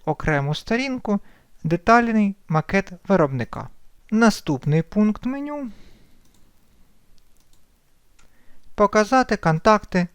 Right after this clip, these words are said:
продавця. В мене, ще раз повторюсь, тільки один продавець. Це буде додатково. Оновлюємо сторіночку.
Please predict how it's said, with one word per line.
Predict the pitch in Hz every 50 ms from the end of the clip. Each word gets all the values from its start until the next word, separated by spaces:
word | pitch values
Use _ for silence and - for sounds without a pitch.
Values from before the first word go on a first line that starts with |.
| _ -
продавця. | - 233 233 208 175 147 - - - - - 101 101 110 - - - - - _ _ - - - - - _ _ - - - - - - _ _ - - _ _ _ _ _ _ _ _ _ _ _ - - - _ _ - - -
В | 185 175 196
мене, | 220 214 190 160 143 139 135
ще | - - - - 175 151
раз | 135 131 -
повторюсь, | - - 135 - - 143 135 127 -
тільки | - - 165 - - 165
один | 160 156 139 135 120 117 123
продавець. | - - 180 180 190 220 226 247 269 277 285 269 - - - - - - - - - - - - - - - - _ _ _ - - _ _ _ _ _ _ _ _ _ _ _ _ _ _ _ _ _ _ _ _ _ _ _ _ _ _ _ _ _ - - _ _ _ _ - - - - - - - - -
Це | - - - 123 110 113
буде | 113 120 123 127 131 139 156 156
додатково. | 160 170 180 185 208 202 - - - - 262 254 247 233 226 214 208 190 185 - - - _ - - - - _ - _ - - - - - - - - _ _ _ - -
Оновлюємо | - 139 139 143 139 135 135 135 135 139 151 160 175 180 180
сторіночку. | - - - - 233 233 240 254 254 240 220 202 - - - - - 196 185 180